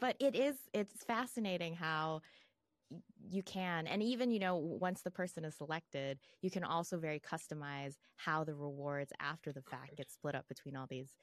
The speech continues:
Speaker 1: all these validators in the cluster. Okay, fascinating. I hope people who are listening also have a stronger grasp on how D V T works with, with Oval. Um, let's talk a little bit about the roadmap now for D V T and Oval. Um, you guys have recently released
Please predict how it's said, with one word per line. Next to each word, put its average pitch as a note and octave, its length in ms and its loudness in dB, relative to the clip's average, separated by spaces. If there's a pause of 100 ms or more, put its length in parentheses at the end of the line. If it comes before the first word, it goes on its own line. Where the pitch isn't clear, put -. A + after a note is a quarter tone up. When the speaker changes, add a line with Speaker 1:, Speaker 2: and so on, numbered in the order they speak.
(280)
Speaker 1:
all C#3+ 100 -2
these C3+ 220 -2
validators C3+ 520 -4
in C3+ 60 -8
the - 60 -10
cluster. - 480 -8
Okay, A#3 360 2 (280)
fascinating. E3 500 2
I F3+ 140 2
hope D#4 320 4
people C#4+ 280 6
who B3+ 60 4
are A3+ 120 4
listening G#3 320 2
also G#3+ 260 0
have F3 160 0
a D#3 40 0
stronger F3 340 -2
grasp E3 400 0
on D3 140 -4
how D#3 300 0 (300)
D F3+ 100 2
V F3 60 0
T E3+ 140 -6
works E3 260 -2
with, D3+ 120 -2 (120)
with D#3+ 240 -2
Oval. D3 440 2 (260)
Um, F#3+ 220 4
let's C4+ 240 4
talk F4+ 260 2
a D#4+ 40 0
little D4 220 4
bit B3 300 4
about F3+ 240 2
the E3+ 60 0
roadmap D#3+ 500 4
now - 300 -2 (100)
for E3 300 4
D D#3+ 200 0
V D#3+ 120 0
T D3+ 140 -4
and C#3 100 -2
Oval. B2+ 380 -2 (340)
Um, D3+ 500 2 (760)
you E3+ 140 4
guys E3+ 220 4
have D#3 280 2
recently E3+ 420 2
released D#3+ 600 2